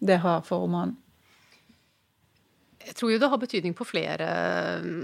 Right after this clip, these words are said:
Speaker 2: nivåer, eh, og blir kanskje, altså, det, det helt konkrete er jo i, altså, i Sverige, hvor, altså, hvor Elsa kommer fra, hvor f-, f-, bestemoren Svea kommer fra, eh, altså, betydningen av røtter,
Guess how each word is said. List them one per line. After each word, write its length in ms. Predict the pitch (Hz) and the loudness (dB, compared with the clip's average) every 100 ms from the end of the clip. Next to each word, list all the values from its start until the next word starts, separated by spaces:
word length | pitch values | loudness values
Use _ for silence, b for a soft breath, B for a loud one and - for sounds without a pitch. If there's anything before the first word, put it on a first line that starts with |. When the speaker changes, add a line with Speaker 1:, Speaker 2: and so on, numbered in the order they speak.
| 160 202 | -4 2
Speaker 2:
nivåer, 520 | 208 196 170 190 262 | 4 4 4 6 6
eh, 320 | 240 190 214 208 | 6 6 6 6
og 140 | 202 | 4
blir 180 | 202 208 | 2 0
kanskje, 520 | 262 - - - 208 202 202 202 | 0 -2 -2 -4 0 2 4 2
altså, 260 | 180 214 190 b b - | 0 -2 -4 b b -4
det, 260 | 214 - - | 2 2 2
det 380 | 196 196 196 202 | -8 -6 0 2
helt 160 | 185 | 2
konkrete 560 | 202 190 185 165 - 262 | -2 -2 -2 -2 -2 2
er 240 | 196 170 | 4 2
jo 140 | 180 - | 0 -4
i, 100 | 190 - | -6 -6
altså, 180 | 180 185 | -4 -4
i 60 | |
Sverige, 420 | - 170 170 180 180 | 0 0 2 0 -2
hvor, 200 | 175 175 170 - | -2 -4 -2 -4
altså, 440 | - 185 170 165 _ | -6 -6 -8 -10 _
hvor 180 | 175 180 | -4 0
Elsa 240 | 175 - 175 | 0 -2 -2
kommer 300 | 180 170 165 | -2 -2 -4
fra, 280 | 170 165 160 | -2 -2 0
hvor 160 | 170 165 | -2 -4
f-, 320 | - - - - - - 170 | -10 -20 -16 -14 -12 -12 -12
f-, 280 | - - - - | -14 -16 -16 -4
bestemoren 640 | 175 196 190 165 170 170 | 2 2 0 -6 -4 -6
Svea 420 | - 196 180 165 160 | 2 6 8 6 4
kommer 300 | 180 165 160 | 2 2 0
fra, 440 | - 165 160 165 - | 0 2 4 2 0
eh, 760 | 190 175 170 160 170 - - - | 2 4 2 -2 -4 -4 -4 -8
altså, 260 | - - | -10 -8
betydningen 480 | 185 - 180 180 180 | -6 -4 -4 -2 0
av 80 | 180 | 0
røtter, 320 | 180 - 269 | -2 -2 -4